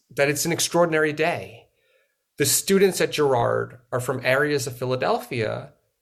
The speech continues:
where it's expected that many of them will drop out and very, very few will go on to college.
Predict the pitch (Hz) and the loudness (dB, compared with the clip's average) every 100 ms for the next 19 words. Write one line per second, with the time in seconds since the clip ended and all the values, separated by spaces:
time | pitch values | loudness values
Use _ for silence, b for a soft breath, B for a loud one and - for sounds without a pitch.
0 | _ - 156 156 160 - - 160 165 170 | _ 0 2 2 -2 -4 -2 -4 -2 -8
1 | 151 143 139 135 131 143 160 151 147 123 | -6 -2 -2 -2 -4 -4 -4 -4 -4 -4
2 | 135 123 120 107 120 - - 127 123 170 | -2 -2 -2 -6 -6 -10 -8 -6 0 2
3 | 165 156 147 139 123 - 120 107 104 110 | 2 2 0 -2 -6 -6 -4 -2 0 -2
4 | 107 107 117 - 135 139 131 - - - | -2 -6 -12 -10 -8 -8 -10 -14 -16 -16